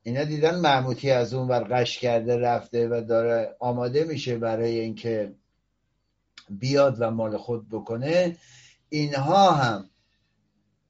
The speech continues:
یک بیانیه‌ای می‌دن نه، نه به استبداد و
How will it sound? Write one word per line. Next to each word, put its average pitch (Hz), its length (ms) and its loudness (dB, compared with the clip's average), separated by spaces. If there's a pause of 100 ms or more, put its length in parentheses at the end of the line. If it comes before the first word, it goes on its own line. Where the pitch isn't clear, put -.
(120)
یک 135 280 -4
بیانیه‌ای 123 720 2
می‌دن 165 580 -2 (760)
نه، 131 460 0 (200)
نه 120 560 -2
به 123 480 0
استبداد 123 960 -2
و 143 320 -4